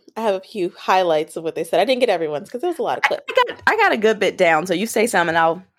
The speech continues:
Speaker 2: jump in.
Speaker 1: All right. Whit-, Whitney says that she's a hopeless romantic and she wants to find her best friend. And everyone's like,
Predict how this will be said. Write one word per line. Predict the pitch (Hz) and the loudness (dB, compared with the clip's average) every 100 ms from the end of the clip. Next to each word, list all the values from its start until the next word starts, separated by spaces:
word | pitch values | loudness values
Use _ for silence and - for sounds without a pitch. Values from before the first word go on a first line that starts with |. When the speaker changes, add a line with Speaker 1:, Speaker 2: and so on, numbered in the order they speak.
| _ | _
Speaker 2:
jump | - 165 170 | 0 0 0
in. | 147 139 180 _ | -2 -2 -8 _
Speaker 1:
All | 180 165 | -2 0
right. | 127 117 95 _ - _ | 0 -4 -8 _ -20 _
Whit-, | - 208 - 220 _ | -2 -2 -2 -16 _
Whitney | 196 226 262 | 0 0 0
says | 269 226 | 0 -2
that | 220 | -2
she's | 233 202 | -4 -2
a | |
hopeless | 196 208 190 294 359 | -2 -2 -2 -2 0
romantic | 339 202 247 269 262 | 2 2 0 -2 -4
and | 220 | -4
she | - | -2
wants | 202 190 - | -2 -2 -2
to | |
find | 226 208 226 | -2 -2 0
her | 240 | 0
best | 214 247 - | 0 0 -4
friend. | 185 156 | -4 -4
And | 160 | -4
everyone's | 165 180 185 | -6 -8 -8
like, | 220 | -8